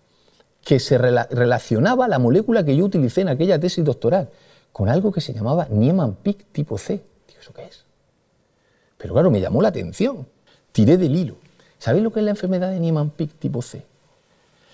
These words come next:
Es una enfermedad rara. Es una enfermedad rara que la tienen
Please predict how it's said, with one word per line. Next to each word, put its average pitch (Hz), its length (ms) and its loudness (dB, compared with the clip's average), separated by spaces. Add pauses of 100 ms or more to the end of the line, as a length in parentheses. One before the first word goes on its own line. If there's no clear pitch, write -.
(180)
Es 143 160 -4
una 185 80 4
enfermedad 135 360 2
rara. 101 300 -8 (960)
Es - 120 -8
una 165 100 4
enfermedad 160 380 4
rara 175 260 2
que 135 380 -2 (120)
la 113 200 0
tienen 190 340 0